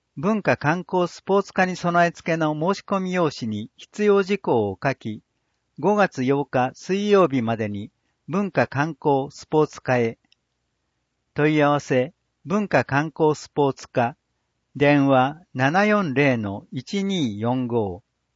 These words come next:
市長杯六人制バレーボール大会。主催、市バレーボール協会。日時、六月二十三日日曜日、午前八時から。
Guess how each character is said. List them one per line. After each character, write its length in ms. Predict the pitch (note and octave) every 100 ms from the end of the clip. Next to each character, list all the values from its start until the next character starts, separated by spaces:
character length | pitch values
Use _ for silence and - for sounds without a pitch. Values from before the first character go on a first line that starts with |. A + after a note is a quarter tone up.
| _ _ _ _ _ _ _ _ _ _ _ _
市 120 | - -
長 240 | G#3+ G3
杯 380 | D3 C3 B2 C#3+
六 260 | C3+ - G3
人 220 | G3 G3
制 280 | - F3 E3+
バ 160 | E3+
レ 180 | E3 G#3+
ー 20 |
ボ 180 | G3+ G#3
ー 40 |
ル 100 | G3
大 280 | G3+ F#3+ E3
会。 320 | - A#2+ A2+ - _ _ _ _ _
主 180 | - C3+
催、 420 | - D#3+ D#3 F#3 _ _
市 320 | - G#3 G3+
バ 220 | C#3+ D3
レ 160 | F3+ G#3
ー 40 |
ボ 180 | G3+ G#3
ー 40 |
ル 100 | G3+
協 280 | - F#3+ E3
会。 320 | - A#2 A2 - _ _ _ _ _
日 360 | D#3 F#3 F#3 C3
時、 300 | A2+ A2 - _ -
六 260 | C#3 -
月 260 | G#3+ G#3+ G#3
二 200 | G3+ G#3+
十 220 | F#3+ D3
三 280 | - E3+ D#3
日 400 | C3+ - A#2 C3
日 320 | E3 C3+ - G3
曜 220 | F#3+ D3+
日、 240 | A#2 B2+ - _ _ _
午 160 | D3 G3
前 240 | G#3 D3+
八 300 | A#2 C3 F#3+
時 120 | E3
か 140 | D3 A#2
ら。 180 | A2+